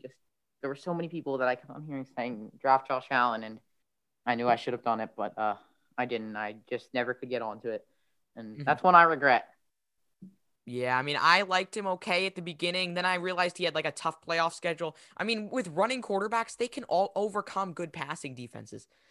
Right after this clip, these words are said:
Speaker 2: Unless, I mean, it, it depends. Like, a lot of the times, the blitz is really what hurts those quarterbacks the most.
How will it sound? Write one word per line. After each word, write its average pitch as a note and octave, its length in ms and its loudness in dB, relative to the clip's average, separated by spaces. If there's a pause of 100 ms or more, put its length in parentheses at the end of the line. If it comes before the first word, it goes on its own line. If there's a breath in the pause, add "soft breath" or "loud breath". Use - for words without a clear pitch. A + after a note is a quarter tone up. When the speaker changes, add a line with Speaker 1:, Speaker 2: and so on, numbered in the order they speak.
(140 soft breath)
Speaker 2:
Unless, A3 300 -2 (120)
I - 60 -6
mean, E3+ 240 -8 (400)
it, E3+ 160 0
it F3+ 140 -2
depends. F3 360 -4
Like, C#3 140 -4
a D3+ 80 0
lot D3+ 220 2
of F3+ 80 -6
the F3 60 -16
times, E3 240 -4
the D3 100 -2
blitz C3 400 -6
is A#2+ 120 -10
really B2+ 220 -4
what A#2 160 -6
hurts - 240 -8
those - 240 -10
quarterbacks B2+ 540 -6
the B2+ 60 -12
most. B2 380 -6